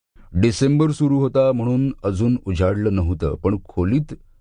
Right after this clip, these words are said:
नाईट लॅम्प सुरू होता. "च्यायला, हा कुठून आला?" उठून बसलो. पाय चपला शोधू लागले.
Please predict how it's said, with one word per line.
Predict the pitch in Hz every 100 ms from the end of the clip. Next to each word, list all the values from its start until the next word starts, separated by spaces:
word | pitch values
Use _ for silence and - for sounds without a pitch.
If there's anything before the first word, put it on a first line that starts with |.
| _ -
नाईट | 87 78 107 127
लॅम्प | 160 165 156
सुरू | - 98 85
होता. | 76 - - _ _ _ _ _ _ _ _ _ _ _ _ _ _ _ - -
"च्यायला, | - 78 - 78
हा | 113 92 76
कुठून | - 214 - 214
आला?" | 196 185 - _ _ _ _ _ _ _ _ -
उठून | - 101 92
बसलो. | 78 78 82 - - - _ _ _ _ _ _ _ _ _ _ - -
पाय | 110 117 123 117 _ _
चपला | 113 85 110
शोधू | 107 98 98
लागले. | 92 78 82